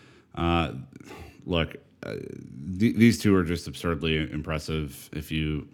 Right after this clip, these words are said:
uh, watch any level of football, you just understand the telepathy between them is crazy. Uh, Frank Kirby with an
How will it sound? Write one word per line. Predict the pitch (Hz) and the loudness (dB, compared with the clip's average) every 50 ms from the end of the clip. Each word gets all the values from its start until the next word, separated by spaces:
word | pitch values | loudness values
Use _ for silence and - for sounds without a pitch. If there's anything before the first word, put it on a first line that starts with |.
| - | -12
uh, | 69 73 78 71 | -8 -6 -6 -4
watch | - 76 82 82 78 - - | -2 0 0 0 0 0 0
any | 67 90 92 90 87 | 4 6 6 6 6
level | 85 85 82 76 80 80 | 6 4 4 4 2 2
of | 78 - | 0 0
football, | - 82 - 76 76 76 76 | -4 -4 -2 -2 0 0 2
you | 73 76 69 | 2 2 0
just | 73 71 - | -2 -2 0
understand | 82 78 76 69 - - 80 78 76 73 71 71 71 | 0 0 0 0 -2 -2 0 0 2 2 2 2 2
the | 71 69 - - - - - | 0 0 -2 -6 -12 -14 -10
telepathy | - - 87 78 78 78 73 - 73 - 76 76 | -2 0 2 4 4 2 2 0 -2 0 2 2
between | 69 71 71 - - 76 73 | 2 0 0 2 2 2 4
them | 73 71 71 | 4 4 4
is | 69 71 | 2 0
crazy. | - - 82 76 73 67 73 73 73 69 67 - - - - - - - - - - - - | 0 2 4 4 4 4 2 2 2 0 -2 -8 -14 -16 -16 -16 -16 -16 -18 -20 -12 0 4
Uh, | 80 85 82 82 | 6 8 8 6
Frank | 78 - 110 101 95 80 | 8 8 10 10 10 8
Kirby | - 98 92 85 87 85 | 6 4 6 6 4 4
with | 76 71 82 | 2 0 -4
an | 85 | -6